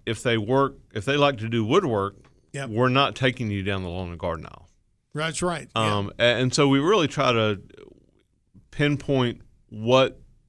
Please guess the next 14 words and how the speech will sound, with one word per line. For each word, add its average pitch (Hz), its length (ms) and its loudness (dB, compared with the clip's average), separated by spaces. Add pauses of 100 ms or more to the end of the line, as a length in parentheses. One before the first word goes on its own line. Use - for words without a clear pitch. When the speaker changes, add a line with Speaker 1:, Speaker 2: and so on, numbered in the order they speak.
Speaker 1:
the 104 260 -4
interest 131 520 -2
is 85 420 -6 (1000)
before 117 460 0
we'll 104 160 -2
take 120 260 -2
you 113 100 -2
to 98 140 0
a 95 60 -4
certain 104 260 -6
part 107 200 -4
of 95 60 -2
the 92 80 -4
section. 90 540 -4